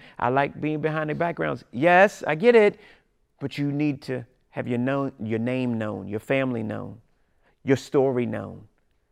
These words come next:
You need to know that you're loved by God. You need to know that you're loved by the people of God. You need to know that. And then you and I also need to be challenged.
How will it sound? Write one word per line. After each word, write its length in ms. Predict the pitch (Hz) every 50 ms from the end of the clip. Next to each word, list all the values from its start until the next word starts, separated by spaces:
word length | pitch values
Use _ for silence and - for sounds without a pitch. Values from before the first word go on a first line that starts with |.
| _ _ _ _ _ -
You 120 | 113 127
need 200 | 147 151 143 123
to 80 | 135 123
know 380 | 127 131 139 139 139 131 120 117
that 140 | 113 113 117
you're 180 | 117 117 117
loved 440 | 110 113 120 127 135 135 131 - 117
by 160 | 107 110 107
God. 300 | 107 113 110 110 110 110
You 60 | 113 120
need 120 | 131 120
to 60 | 120 117
know 400 | 120 120 123 135 139 139 135 135 - - - _
that 160 | - 113 104
you're 100 | 131 127
loved 240 | 120 123 131 135 127
by 140 | 123 123 117
the 100 | 113 113
people 360 | - - 127 127 - 127 120
of 100 | 113 113
God. 300 | 127 131 127 - - - -
You 140 | 123 127 123
need 180 | 127 127 123
to 80 | - 120
know 160 | 117 127 135
that. 200 | 131 131 123 -
And 140 | 120 123 120
then 160 | 143 143 143
you 300 | 139 135 139 143 147 143
and 100 | 139 -
I 260 | - 139 139 135 120
also 340 | 71 113 139 147 143 - 120
need 220 | 143 139 143 135
to 60 | 135 127
be 140 | 127 135
challenged. 520 | 127 - 139 135 139 139 135 131 131 -